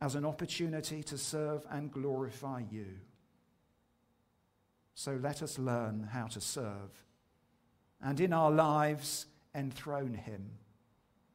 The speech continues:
each other's needs to prefer,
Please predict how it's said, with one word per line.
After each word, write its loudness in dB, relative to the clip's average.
each 0
other's 4
needs 0
to -2
prefer, -6